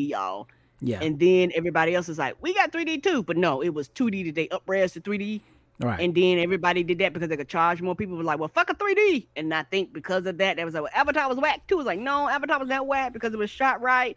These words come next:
Speaker 1: The rest
Speaker 2: Mm-hmm.
Speaker 1: of these niggas was trying, just trying to make an extra five dollars. And then they th-, literally drove three D into the ground because three D actually didn't start coming back till recently, because for a while, no movies came out in three D 'cause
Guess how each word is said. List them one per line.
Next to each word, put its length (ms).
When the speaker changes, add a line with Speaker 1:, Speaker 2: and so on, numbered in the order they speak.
Speaker 1:
The 140
rest 160
Speaker 2:
Mm-hmm. 100
Speaker 1:
of 60
these 240
niggas 20
was 120
trying, 260
just 140
trying 140
to 40
make 160
an 180
extra 240
five 300
dollars. 360
And 80
then 100
they 100
th-, 220
literally 360
drove 580
three 160
D 200
into 180
the 100
ground 560
because 180
three 180
D 240
actually 200
didn't 200
start 320
coming 200
back 200
till 140
recently, 460
because 260
for 100
a 40
while, 420
no 260
movies 260
came 240
out 140
in 80
three 140
D 100
'cause 180